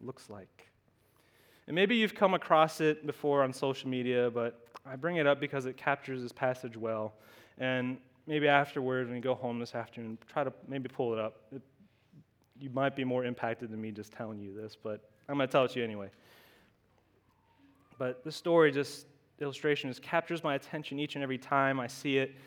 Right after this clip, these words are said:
And it's probably because I need the reminder that it is only through faith in Christ that I am saved. Nothing that I bring saves me. But this is what he says.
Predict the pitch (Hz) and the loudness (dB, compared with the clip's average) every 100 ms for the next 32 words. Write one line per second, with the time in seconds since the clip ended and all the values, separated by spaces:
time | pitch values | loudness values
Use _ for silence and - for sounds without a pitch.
0 | - - _ - 139 196 196 180 190 156 | -20 -20 _ -10 2 6 8 6 8 8
1 | 147 135 - - - 139 147 131 131 127 | 6 0 -10 -10 -4 0 0 0 2 2
2 | 135 143 151 139 117 113 - - - 131 | 6 6 6 4 2 0 -4 -14 -8 -4
3 | 139 127 127 160 190 202 208 202 151 143 | -2 -4 0 2 2 2 -2 -4 -8 -4
4 | 156 143 139 - 135 127 139 117 113 - | -2 -2 -4 -12 -14 -8 -4 -4 -6 -14
5 | - _ _ _ _ _ - 117 117 - | -20 _ _ _ _ _ -10 -6 -6 -4
6 | 139 120 110 110 - - _ 127 139 - | 0 0 -2 -8 -18 -20 _ -12 -12 -8
7 | 139 131 127 123 _ _ _ _ _ _ | -8 -8 -12 -20 _ _ _ _ _ _
8 | _ _ 117 113 117 110 101 107 _ _ | _ _ -12 -10 -8 -8 -10 -18 _ _
9 | - 120 113 - 107 104 _ - _ _ | -18 -16 -14 -12 -14 -14 _ -20 _ _
10 | _ _ _ - _ _ 147 147 156 143 | _ _ _ -20 _ _ -4 -2 -2 -2
11 | 135 131 120 104 104 - | -4 -6 -8 -10 -12 -18